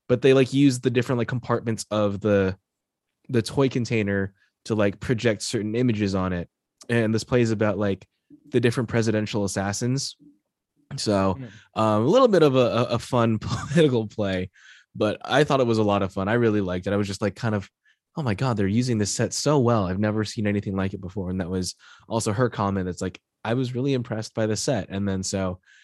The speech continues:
Speaker 1: um, after, as soon as we got out of the theater, it started raining for about five minutes. But in that five minutes, we decided, "Oh, um, hmm, Little Tokyo might not be the move right now because it's raining.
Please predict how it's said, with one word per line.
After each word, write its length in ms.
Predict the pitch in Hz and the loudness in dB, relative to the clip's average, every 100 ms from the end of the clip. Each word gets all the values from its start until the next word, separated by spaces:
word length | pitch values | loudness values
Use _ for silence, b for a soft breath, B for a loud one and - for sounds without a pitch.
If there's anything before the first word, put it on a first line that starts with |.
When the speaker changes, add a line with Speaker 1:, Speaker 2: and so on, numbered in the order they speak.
| b - | b -6
Speaker 1:
um, 380 | 110 107 104 104 | 0 0 0 -2
after, 320 | - 160 - | 0 0 0
as 120 | 175 - | -2 -2
soon 140 | 254 | 0
as 80 | 214 | 0
we 80 | 165 | 4
got 180 | 143 | 4
out 160 | 127 113 | 4 2
of 80 | 104 | 2
the 120 | 104 | 0
theater, 280 | 107 101 107 | -2 -2 -2
it 100 | 113 | -2
started 380 | - 143 151 117 | 0 2 2 0
raining 400 | 113 120 110 98 | 0 0 -2 -2
for 140 | 104 | 0
about 280 | 98 98 - | 0 -2 -4
five 500 | - - 117 131 117 | -8 -2 2 2 2
minutes. 520 | 104 101 82 - - b b _ | 0 -2 -4 -8 -12 b b _
But 120 | 127 | 2
in 100 | 170 | 4
that 160 | 160 127 | 4 2
five 200 | 113 107 | 0 0
minutes, 260 | 110 107 - | 0 -2 -2
we 60 | 107 | -2
decided, 360 | 101 101 101 - | 0 0 0 -2
"Oh, 300 | 139 135 110 | 0 2 2
um, 460 | 98 107 104 101 98 b b _ | 2 0 2 -2 -6 b b _
hmm, 300 | 175 147 117 90 | -2 0 0 0
Little 220 | 135 175 | 0 2
Tokyo 380 | 175 156 151 135 | 2 0 2 2
might 160 | 131 | 2
not 180 | 127 117 | 2 0
be 80 | 120 | 0
the 100 | 107 | 0
move 280 | 101 127 123 | 2 2 2
right 140 | 120 | 0
now 120 | 123 | 0
because 320 | 120 113 113 | -2 -2 -4
it's 240 | 98 90 - | -6 -8 -4
raining. 480 | 107 123 123 131 | -2 0 0 -2